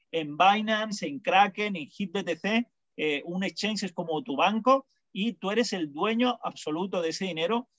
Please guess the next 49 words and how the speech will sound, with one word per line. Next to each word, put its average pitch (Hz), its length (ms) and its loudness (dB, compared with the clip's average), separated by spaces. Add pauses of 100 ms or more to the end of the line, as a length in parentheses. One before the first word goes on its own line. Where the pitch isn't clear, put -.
no 175 100 -4
se 202 100 -4
lo 185 60 -2
estás 180 220 -2
entregando 156 380 -4
a 151 40 -8
nadie. 131 280 -4 (160)
Entonces, 190 180 -4
con 190 140 0
este 233 200 0
modelo 220 380 6
de 170 80 4
negocio 170 640 -2 (240)
es 180 100 -6
una 196 160 2
forma 196 180 2
muy 185 220 0
interesante 202 720 -2 (240)
para 165 180 2
que 170 140 -4
tú, 226 400 2
eh, 160 420 -6
puedas 214 300 0
invertir 185 400 -2
lo 180 100 2
que 143 100 -10
quieras, 233 300 4
quinientos 185 480 -4
mil, 214 220 -2
dos 156 180 0
mil, 226 300 -2
tres 143 180 -4
mil 190 160 -4
dólares 214 540 0 (180)
o 143 140 -6
más, 196 320 2 (280)
lo 170 200 0
tengas 240 260 4
en 196 140 -2
tu 247 100 -6
poder, 226 380 0 (320)
comiences 226 580 2
a 202 80 0
introducirte 175 460 -4
en 156 60 -2
el 147 60 -6
mundo 180 220 0
cripto 170 480 -4 (300)
y, 214 260 0